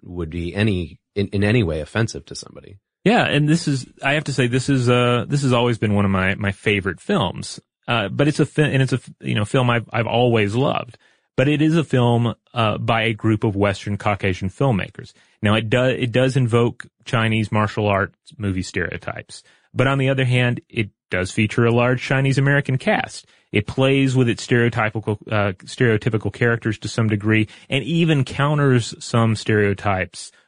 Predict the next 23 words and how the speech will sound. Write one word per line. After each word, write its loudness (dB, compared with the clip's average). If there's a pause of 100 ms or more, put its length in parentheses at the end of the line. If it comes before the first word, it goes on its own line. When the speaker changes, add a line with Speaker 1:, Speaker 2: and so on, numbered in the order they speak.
Speaker 2:
uh, 0 (120)
within 0
key -4
characters. -4 (540)
Plus, 0
while 2
it -4
certainly 0
plays 2
fast -2
and -4
loose, -2
um, -2
Hollywood 0
style 0
with -4
Chinese -2
mythology, 0 (300)
it 2
does 2
seem 2
to 2
try 0